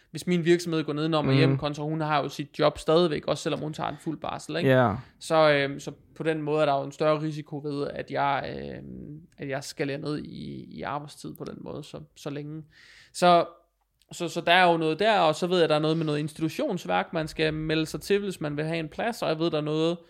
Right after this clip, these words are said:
Speaker 1: hvis man vil ind på de gode skoler og sådan noget, så skal man signe op til det fra fødslen af, men ellers så ved jeg faktisk ikke så meget.
Speaker 2: Det er fandme nemt, fordi der, hvor jeg kommer fra, der er der bare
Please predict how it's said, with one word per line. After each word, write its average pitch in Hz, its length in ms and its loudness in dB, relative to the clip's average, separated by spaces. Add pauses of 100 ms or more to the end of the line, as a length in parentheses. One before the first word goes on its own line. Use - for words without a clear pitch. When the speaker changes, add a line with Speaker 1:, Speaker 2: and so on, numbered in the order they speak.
(300)
Speaker 1:
hvis 151 160 -12
man 151 180 -4
vil 156 120 -2
ind 175 160 0
på 165 100 -8
de 151 60 -12
gode 165 260 4
skoler 185 400 2
og 147 200 4
sådan 151 120 -10
noget, 151 160 -4
så - 120 -18
skal - 180 -10
man 151 400 -6
signe 151 300 -2
op 156 160 -4
til 156 120 -6
det 185 200 -2
fra 160 60 -8
fødslen 170 420 -8
af, 147 180 -4
men - 100 -12
ellers 147 160 -8
så 143 80 -12
ved 147 80 -10
jeg - 100 -8
faktisk - 200 -14
ikke - 120 -18
så - 60 -18
meget. - 200 -6
Speaker 2:
Det 147 60 8
er 131 40 8
fandme 147 460 6
nemt, 147 420 6
fordi 131 320 2
der, 131 360 12
hvor 131 120 8
jeg 135 200 10
kommer 131 240 4
fra, 123 200 6
der 127 80 8
er 127 40 10
der 127 80 4
bare 120 140 6